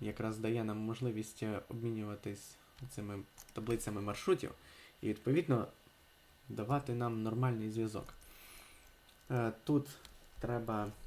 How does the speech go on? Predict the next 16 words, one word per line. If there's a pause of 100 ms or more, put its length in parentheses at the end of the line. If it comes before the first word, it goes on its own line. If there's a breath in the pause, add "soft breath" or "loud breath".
(200)
дати
роутеру
якийсь
I
D. (2500)
І (1160)
роутер
I
D
у
нас
буде (840)
цього
один
один
один.